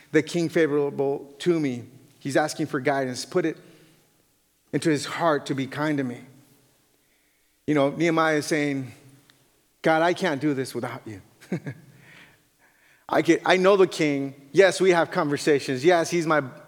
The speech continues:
a friend, somebody I can probably speak to. But even I, even, even then, I still need you.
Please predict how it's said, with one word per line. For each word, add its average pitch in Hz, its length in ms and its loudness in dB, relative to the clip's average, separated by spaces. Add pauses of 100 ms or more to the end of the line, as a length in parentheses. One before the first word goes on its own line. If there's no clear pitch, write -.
(580)
a 147 80 2
friend, 156 420 2
somebody 175 240 2
I 160 80 6
can 147 140 -2
probably 151 320 2
speak 165 360 0
to. 123 280 -2 (2250)
But 160 120 6
even 190 220 4
I, 165 140 2 (200)
even, 180 320 2
even 175 240 2
then, 165 220 2
I 151 80 2
still 165 260 0
need 165 340 0
you. 131 260 -6